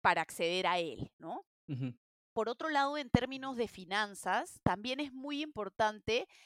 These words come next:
Speaker 1: las cosas que pasan fuera de las negociaciones,
Speaker 2: Sí.
Speaker 1: ¿no? Y ac-, y, ¿qué, y qué significa eso? Que aquí, por ejemplo, eh, entran otros actores a la mesa, ¿no? Por ejemplo, cuatrocientas empresas relacionadas con el sector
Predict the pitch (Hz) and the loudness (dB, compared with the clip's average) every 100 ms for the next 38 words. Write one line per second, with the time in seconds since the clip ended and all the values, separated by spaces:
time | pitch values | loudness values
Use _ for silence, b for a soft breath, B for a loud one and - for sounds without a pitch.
0 | B B - - 240 269 - 214 214 - | B B -4 -2 -6 -6 -6 4 4 4
1 | 226 - 294 359 240 160 151 151 156 135 | -8 -6 0 4 4 2 0 -6 -12 -16
2 | 127 - 117 - - _ - - - 123 | -16 -18 -18 -20 -20 _ -20 -8 -2 -2
3 | - _ _ - 185 233 294 - 220 196 | -4 _ _ -12 -4 -2 -2 -2 0 0
4 | _ - 233 - - 294 - 254 277 320 | _ -18 -18 -12 -2 -2 -2 -4 -2 -2
5 | 285 269 269 254 254 233 175 - 175 185 | -4 -4 -2 2 2 0 -6 -4 -2 -2
6 | 277 277 285 _ 226 196 220 220 233 233 | -2 -4 -4 _ -4 -4 -4 -6 0 2
7 | 240 - 196 180 175 - 240 247 240 233 | 2 -2 -6 -4 -4 -2 0 2 2 0
8 | - 247 214 - 214 220 214 170 165 175 | -6 -6 -8 -6 -4 -2 -4 -6 -4 -6
9 | 160 - - 143 214 - _ _ - 208 | -6 -10 -16 -12 -10 -10 _ _ -4 -2
10 | 190 233 233 254 247 _ _ - 208 190 | 0 -2 0 0 0 _ _ -2 2 2
11 | 202 190 - 285 277 - 269 269 - - | 0 -6 -2 -2 -2 0 2 2 -2 -6
12 | 208 185 185 - 294 330 - 170 180 240 | -2 -2 -2 0 2 2 0 -2 -2 -2
13 | - - 202 180 175 180 175 220 240 247 | -8 0 2 2 -2 -4 -4 0 2 2
14 | - 202 175 165 175 - 202 202 | -2 -6 -4 -4 -6 -6 -4 -4